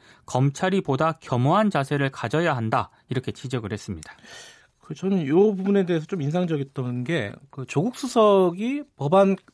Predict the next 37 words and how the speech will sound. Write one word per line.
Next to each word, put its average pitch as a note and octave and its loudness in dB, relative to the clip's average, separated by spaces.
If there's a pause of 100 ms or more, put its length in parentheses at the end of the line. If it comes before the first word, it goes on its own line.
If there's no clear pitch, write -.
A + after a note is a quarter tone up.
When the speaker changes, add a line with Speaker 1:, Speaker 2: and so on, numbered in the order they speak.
(120)
Speaker 2:
마무리까지 F3+ 2
좀 D#3 -2
해줬으면 G3 -2
좋겠다라는 B2+ -4
뜻을 A#2 -6
표명을 E3+ -4
했어요, C#3+ -8
대통령이. C3+ 2 (220)
Speaker 1:
그렇습니다. F2 -10 (120)
예. A#2 0 (580)
Speaker 2:
자, C#3+ -6
국내 A#3+ 6
정치 A#3 6
현안에 G#3+ 6
대한 D#3 2
입장도 C#3 -2
좀 B2 -6
들어볼까요? B2+ -6 (100)
Speaker 1:
네. A2+ -2 (720)
두 D3+ 0
달에 C4 6
한 C4 4
번씩 A3+ 0
고정적으로 G#3 2
상황에 B3 0
상관없이 E3 0 (240)
야당과 E3 2
만나자고 D3 0
약속을 D3 -4
했지만 B2+ -4
지켜지지 F3+ -2
않았다, A#2 -2
이렇게 D3+ -2
얘기를 A#2 -6
했는데요. G2+ -2
Speaker 2:
네. C3+ -2
Speaker 1:
거듭 G#3 -2